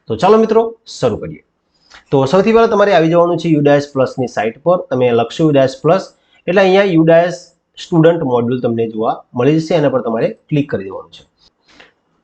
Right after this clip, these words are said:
ચાલો, આ સાઇટમાં નીચે તમે જુઓ, અહીંયા સિલેક્ટ સ્ટેટ લખેલું છે, એમાં આપણે ગુજરાત સિલેક્ટ કરી લેવાનું છે અને અહીંયાથી આપણે ગો ઉપર ક્લિક કરી દેવાનું છે. અહીંયા generally આપણે જે લોગિન કરીએ છીએ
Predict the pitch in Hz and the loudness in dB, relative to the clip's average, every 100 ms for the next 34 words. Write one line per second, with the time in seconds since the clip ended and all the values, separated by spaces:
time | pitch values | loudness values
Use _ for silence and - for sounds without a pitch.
0 | _ _ 165 143 165 175 208 214 214 185 | _ _ -2 2 0 0 -2 0 2 2
1 | 202 202 190 190 190 190 - 156 165 180 | 0 0 0 2 2 0 2 2 2 0
2 | - 156 156 135 147 147 147 165 151 131 | -2 -2 0 0 0 -2 0 0 2 0
3 | 131 127 117 107 123 123 123 123 131 131 | 0 -2 -2 0 0 0 -4 -2 0 2
4 | 131 135 147 170 - 113 123 113 113 - | 2 0 -2 -4 -6 -4 -2 -2 -4 -6
5 | 104 - - _ 110 101 110 104 123 - | -8 -10 -12 _ -16 -6 -4 -4 -6 -8
6 | 107 98 - - - - - _ _ _ | -14 -12 -12 -14 -18 -20 -20 _ _ _
7 | - - - 175 196 175 - _ _ _ | -20 -20 -2 2 2 0 -4 _ _ _
8 | 107 110 147 185 202 175 170 165 160 139 | -4 0 2 2 2 2 0 0 0 0
9 | 143 143 135 131 127 - 127 | 0 0 0 0 -2 -4 -6